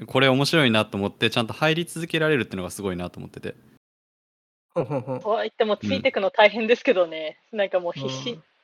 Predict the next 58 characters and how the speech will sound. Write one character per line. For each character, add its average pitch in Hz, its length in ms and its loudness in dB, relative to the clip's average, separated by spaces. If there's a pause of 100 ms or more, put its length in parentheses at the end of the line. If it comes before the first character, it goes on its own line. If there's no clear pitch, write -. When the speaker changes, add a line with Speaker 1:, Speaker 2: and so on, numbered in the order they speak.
(400)
Speaker 3:
で 269 60 4
も 233 140 6
逆 226 280 2
に、 320 640 -4
昨 262 60 -6 (220)
日 294 40 -6
ち - 80 -8
ょ - 20 -2
っ - 60 -20
と 196 160 0 (120)
ザ 214 100 4
ク 349 120 -6
ッ - 20 -12
と - 160 -6
計 190 200 -2
算 196 220 -6
し - 100 -18
た 202 120 -4
ん 175 80 -8
で 160 80 -6
す - 100 -16
け 156 120 -8
れ 151 120 -8
ど 156 120 -12
も、 170 320 -4
ち - 80 -10
ゃ 339 80 2
ん 370 80 -4
と 403 100 -2
フ - 180 -2
ォ 415 40 2
ロ 349 160 4
ー - 60 -2
し - 100 -8
て 262 100 -2
い 262 80 -2
な 294 120 -2
か 294 120 2
っ - 160 0
た 190 100 0
が 170 140 2
ゆ 175 220 -2
え 214 60 2
に 160 240 -10
逃 175 280 2
し - 100 -10
た 220 120 4
エ 190 260 0
ア 220 80 6
ド 240 100 4
ロ 262 100 8
ッ - 40 6
プ - 160 -20
と 190 100 -2
か - 120 -2
だ 156 120 -4
け 208 160 -6
で、 156 320 -4